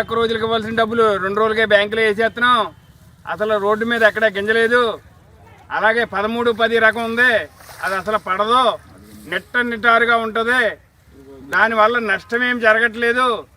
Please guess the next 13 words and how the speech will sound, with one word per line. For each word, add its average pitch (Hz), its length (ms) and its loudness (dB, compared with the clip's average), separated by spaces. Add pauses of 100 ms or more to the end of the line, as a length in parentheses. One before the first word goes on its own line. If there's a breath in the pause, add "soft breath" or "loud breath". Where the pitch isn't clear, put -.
(480)
అవి 190 160 -6 (120)
కోసుకోవచ్చు 226 580 0
అని 233 120 2
చెప్పారు. 202 340 0 (920)
ఇది 240 140 -4 (140)
పదమూడు 220 440 0
పది 214 240 4
రకం 208 200 0 (100)
రకం, 185 240 -6 (400)
ఆ? 233 40 -2 (680)
ఇది 196 140 -6 (640)
నీటిలో 233 340 0 (120)
ఉండి 233 200 2